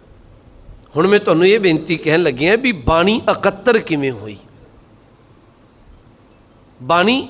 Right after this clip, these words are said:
ਸਮੁੱਚੀ ਗੁਰੂ ਅਰਜਨ ਸਾਹਿਬ ਕੋਲ ਆਈ ਕਿਵੇਂ? ਗੁਰੂ ਨਾਨਕ ਸਾਹਿਬ ਪਾਤਸ਼ਾਹ ਬਾਣੀ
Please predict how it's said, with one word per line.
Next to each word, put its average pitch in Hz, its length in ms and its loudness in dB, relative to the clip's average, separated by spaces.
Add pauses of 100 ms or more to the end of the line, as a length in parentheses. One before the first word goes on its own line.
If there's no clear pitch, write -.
(300)
ਸਮੁੱਚੀ 214 460 0
ਗੁਰੂ 233 280 2
ਅਰਜਨ 214 260 -2
ਸਾਹਿਬ 226 260 0
ਕੋਲ 208 220 -4
ਆਈ 170 180 0
ਕਿਵੇਂ? 131 300 -12 (960)
ਗੁਰੂ 240 320 2
ਨਾਨਕ 247 480 2
ਸਾਹਿਬ 233 300 2
ਪਾਤਸ਼ਾਹ 214 560 0
ਬਾਣੀ 175 420 2